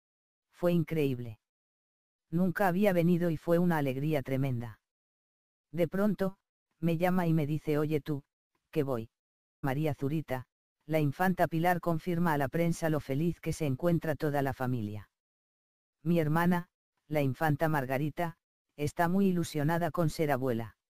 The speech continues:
Ha dicho durante el evento benéfico de Nuevo Futuro, que se acaba de inaugurar y se celebra en el pabellón de cristal de la Casa de Campo hasta el veintiséis de noviembre, como informa de ello Vanitatis.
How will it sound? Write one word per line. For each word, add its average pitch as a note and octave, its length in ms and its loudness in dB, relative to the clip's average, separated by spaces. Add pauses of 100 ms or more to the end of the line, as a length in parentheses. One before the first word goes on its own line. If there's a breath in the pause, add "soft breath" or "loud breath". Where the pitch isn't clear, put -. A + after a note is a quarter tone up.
(760)
Ha D#3+ 100 -2
dicho F#3 320 -2
durante F3 380 2
el E3+ 80 2
evento D3+ 400 0
benéfico D3 540 -2
de C#3 120 -2
Nuevo C#3 300 0
Futuro, C#3+ 480 -4 (480)
que D#3+ 100 -4
se E3+ 160 0
acaba F#3+ 320 2
de D#3+ 80 0
inaugurar C#3+ 560 0
y D#3+ 80 0
se D#3+ 160 -4
celebra D#3+ 420 0
en D#3+ 80 2
el D3 140 0
pabellón D3 480 0
de D#3 120 -2
cristal D3+ 420 -2
de D3+ 80 -2
la C3+ 120 -2
Casa E3+ 320 -2
de C#3 120 -4
Campo E3+ 320 0
hasta D#3+ 240 0
el C#3+ 100 0
veintiséis C#3 640 -2
de C#3+ 100 -2
noviembre, B2+ 560 -2 (460)
como D3+ 240 0
informa F3+ 440 0
de C#3+ 200 0
ello E3 180 0
Vanitatis. C3 720 -4